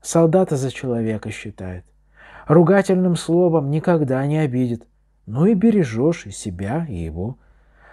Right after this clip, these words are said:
Лежим, обкопались как-нибудь и духу не подаём. Ждём, чтобы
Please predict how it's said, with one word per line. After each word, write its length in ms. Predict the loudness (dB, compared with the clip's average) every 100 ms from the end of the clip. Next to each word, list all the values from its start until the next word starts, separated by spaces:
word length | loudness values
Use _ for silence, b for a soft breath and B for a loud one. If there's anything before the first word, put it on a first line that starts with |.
| b
Лежим, 520 | 4 4 4 2 2
обкопались 680 | 0 -2 -6 0 0 2 0
как-нибудь 640 | -2 -6 -4 -6 -6 -4 -2
и 240 | -2 -4
духу 380 | 0 2 2 -2
не 100 | -8
подаём. 520 | -8 -6 -6 -6 -6
Ждём, 320 | -2 4 4 2
чтобы 360 | -6 -6 -6